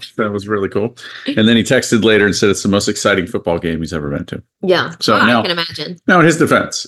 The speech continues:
Speaker 1: he went to a Bengals game when he was, like, seven. And then he went to a bunch of high school games. And then
Speaker 2: Well,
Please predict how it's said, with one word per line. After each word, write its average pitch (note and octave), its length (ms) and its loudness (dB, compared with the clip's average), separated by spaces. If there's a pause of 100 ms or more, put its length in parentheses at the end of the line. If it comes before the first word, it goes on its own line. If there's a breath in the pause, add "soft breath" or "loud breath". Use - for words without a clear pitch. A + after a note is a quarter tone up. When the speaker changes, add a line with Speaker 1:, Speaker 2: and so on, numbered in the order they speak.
Speaker 1:
he A#2 160 2
went A2 280 2
to G#2 180 4
a F#2 160 4
Bengals A2 380 2
game F2+ 360 0
when F2 120 -2
he F2+ 80 -2
was, E2 100 -6
like, E2+ 140 -4
seven. G#2 340 -2 (880 loud breath)
And G#2 160 2
then G#2 80 4
he G2+ 80 4
went G#2 160 0
to G2+ 80 2
a F#2 40 0
bunch G2 180 0
of F2+ 40 0
high G2 100 2
school F#2 200 -4
games. D#2 560 -8 (140)
And E2 180 0
then D#2+ 240 0
Speaker 2:
Well, D#2+ 120 -4